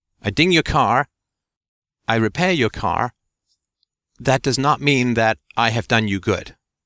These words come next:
It means that I have done some restitution for doing you harm. Right? I mean, if I risk my life to save yours by jumping in front of a streetcar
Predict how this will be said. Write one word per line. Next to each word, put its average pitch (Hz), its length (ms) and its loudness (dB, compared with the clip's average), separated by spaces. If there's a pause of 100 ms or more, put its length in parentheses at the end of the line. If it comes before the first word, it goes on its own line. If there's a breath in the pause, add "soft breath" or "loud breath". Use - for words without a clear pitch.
(420)
It 110 120 -4
means 135 260 -2
that 127 120 0
I 113 140 2
have 107 180 -4
done 113 180 0
some 156 260 -2
restitution 127 540 -4
for 120 100 -4
doing 110 280 0
you 101 100 -2
harm. 101 340 -4 (1400)
Right? 120 160 0
I - 20 0
mean, 131 140 2
if - 100 0
I 127 220 2 (500)
risk 170 260 0
my 170 120 2
life 160 220 2
to - 80 -4
save 151 240 2
yours 131 240 2
by 107 120 0
jumping 120 320 -2
in 107 60 -4
front 120 180 0
of 104 60 -4
a 107 40 -8
streetcar 113 440 0